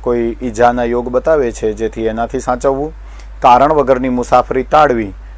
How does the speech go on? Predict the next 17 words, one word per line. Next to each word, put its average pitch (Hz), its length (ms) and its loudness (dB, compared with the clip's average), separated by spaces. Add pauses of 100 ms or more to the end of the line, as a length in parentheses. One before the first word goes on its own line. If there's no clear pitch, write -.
(140)
મુસાફરીમાં 131 760 0
કષ્ટ 131 280 -2
આવવાના 113 400 0
યોગ 113 260 -4
બની 117 220 -4
શકે 143 320 -6
છે. 151 220 -8 (520)
દાંપત્ય 123 600 2
જીવનમાં 123 640 -2 (460)
મિથુન 120 400 -2
રાશિએ, 120 560 2 (800)
મિથુન 151 320 0
રાશિ 139 340 2
દાંપત્ય 123 560 2
જીવન 120 280 -4
સાધારણ 123 500 2
રહેશે 143 380 2